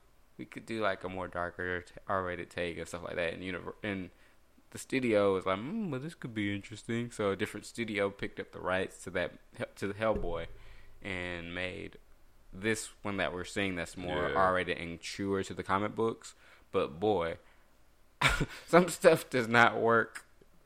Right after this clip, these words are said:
Speaker 1: Like
Speaker 2: Yeah.
Speaker 1: from, like, like, I've heard fans say, "Yo, this is more accurate to the comic book. Like, they're doing all this stuff." I'm like, "Yo, I hear you,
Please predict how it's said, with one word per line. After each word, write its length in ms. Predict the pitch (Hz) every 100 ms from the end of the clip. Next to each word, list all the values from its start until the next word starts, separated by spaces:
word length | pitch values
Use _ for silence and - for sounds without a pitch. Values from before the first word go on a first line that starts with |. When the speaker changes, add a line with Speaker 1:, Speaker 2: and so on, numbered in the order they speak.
| -
Speaker 1:
Like 220 | 117 107
Speaker 2:
Yeah. 160 | 73 71
Speaker 1:
from, 160 | 107 110 120
like, 280 | 113 - - - - -
like, 140 | 123 -
I've 180 | 147
heard 260 | 160 147 135
fans 320 | 120 113 110
say, 160 | - 92
"Yo, 280 | 104 117 104
this 160 | 113
is 100 | 113
more 200 | 113 123
accurate 400 | 117 131 127 120
to 80 | 117
the 100 | 113
comic 400 | - 120 127 95
book. 280 | 95 90 -
Like, 340 | 95 95 - - - -
they're 120 | 123
doing 380 | 113 127 127 127
all 180 | 123 123
this 180 | 117 117
stuff." 260 | - 110
I'm 120 | 101 98
like, 220 | 87 -
"Yo, 340 | 98 90 87 -
I 200 | 98 101
hear 220 | 107 117
you, 320 | 120 123 127